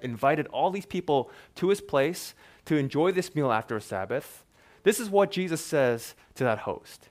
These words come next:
He says this. He says, "When you give a dinner or a banquet, do not invite your friends or your brothers or your relatives or rich neighbors,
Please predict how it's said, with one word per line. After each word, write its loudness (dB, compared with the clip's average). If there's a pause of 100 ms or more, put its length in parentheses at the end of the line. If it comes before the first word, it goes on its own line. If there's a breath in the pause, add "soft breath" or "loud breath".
He -4
says 0
this. 2
He -8
says, -2
"When 2
you 0
give 4
a 2
dinner 0 (360 soft breath)
or 4
a 4
banquet, -2
do -2
not 2
invite 0
your -2
friends -4
or -2
your -2
brothers 0
or -4
your -2
relatives -2
or -4
rich -4
neighbors, -4